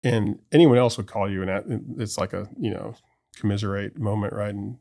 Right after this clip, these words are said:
that's not the way Ron was. He goes, "I thought I'd tell you. I went to the doctor and he says, 'I got six months to live. I've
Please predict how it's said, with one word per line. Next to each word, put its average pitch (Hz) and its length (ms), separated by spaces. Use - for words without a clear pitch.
that's - 180
not 110 80
the 107 80
way 98 60
Ron 98 240
was. - 300
He - 60
goes, - 160
"I 220 100
thought 202 180
I'd 151 120
tell 156 180
you. 135 160
I - 20
went 131 140
to 117 60
the 101 60
doctor 117 320
and 117 80
he 110 40
says, 113 240
'I 123 40
got 123 120
six - 220
months 113 160
to 107 60
live. 117 280
I've 104 220